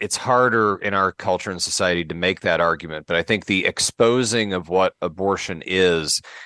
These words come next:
is a little easier, because even in our strive for individual autonomy and liberty,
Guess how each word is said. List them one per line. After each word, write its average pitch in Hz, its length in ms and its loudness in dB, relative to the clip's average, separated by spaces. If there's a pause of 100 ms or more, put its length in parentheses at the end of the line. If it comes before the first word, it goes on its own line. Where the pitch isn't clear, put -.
is 95 140 -2
a 101 80 2
little 98 440 2
easier, 95 560 0
because 90 460 -4
even 110 400 0
in 95 180 -2
our 90 240 4 (520)
strive 107 640 4
for 95 180 -4
individual 98 580 0
autonomy 90 680 0
and 82 100 -6
liberty, 87 640 0